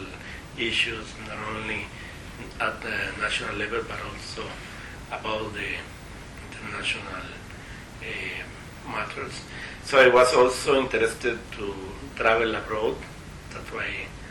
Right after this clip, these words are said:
until now I've been in thirty-five countries all around the world, especially in America, eh, Asia, and Europe. Uh, I was also interested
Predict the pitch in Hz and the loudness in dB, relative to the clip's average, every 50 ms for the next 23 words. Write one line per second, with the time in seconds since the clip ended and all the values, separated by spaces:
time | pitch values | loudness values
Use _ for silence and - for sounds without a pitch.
0 | - - - - - - 113 110 110 107 107 107 107 107 104 107 104 101 104 104 | -12 -14 -14 -8 -4 -2 0 2 2 4 4 4 2 0 0 0 -2 -2 -2 -6
1 | 104 - - - 113 110 104 - - 110 - - - - 107 - - - - - | -6 -8 -6 -6 -4 -4 -4 -6 -8 -8 -8 -6 -4 -4 -4 2 2 2 2 2
2 | - - - - - - - - - - - - - - - - - - - 120 | -4 -6 -8 -8 -8 -8 -10 -10 -12 -12 -12 -12 -12 -12 -12 -12 -12 -10 -6 -4
3 | 113 104 104 101 98 101 104 101 101 104 104 98 98 98 101 107 98 98 98 - | -2 -2 -2 -2 -2 -4 -4 -4 -4 -6 -6 -6 -8 -8 -8 -8 -8 -10 -10 -10
4 | - - - 104 98 - 98 - 95 98 98 95 92 - - 107 101 101 98 95 | -10 -6 -6 -4 -4 -4 -6 -4 -6 -6 -6 -6 -8 -8 -10 -8 -8 -8 -8 -6
5 | 95 101 101 104 110 113 107 - - 120 - - - - - - - - - - | -4 -2 0 2 2 2 0 0 -2 -2 -4 -4 -8 -10 -12 -12 -12 -12 -12 -12
6 | - - - - 101 101 92 90 92 90 87 87 - - 113 117 117 113 107 - | -12 -12 -10 -8 -8 -6 -4 -4 -4 -4 -4 -6 -6 -2 0 2 2 2 2 2
7 | - 113 - - 110 104 - 110 107 - - - - - - 113 104 101 98 - | 0 0 -2 -4 -6 -6 -8 -8 -8 -8 -8 -10 -10 -8 -8 -6 -6 -6 -8 -8
8 | - - - - - - - - - - - - - - - - - - - - | -12 -12 -14 -14 -14 -14 -14 -14 -14 -14 -14 -6 -6 -6 -6 -6 -8 -12 -14 -12
9 | - - 127 123 123 123 120 120 120 120 123 - 135 127 143 147 - 151 147 135 | -4 0 4 6 8 8 8 8 6 4 6 6 6 6 6 6 6 6 6 6
10 | - - 147 139 131 127 - 113 117 113 - - 127 123 | 4 2 2 2 2 4 4 4 4 4 2 -2 -6 -8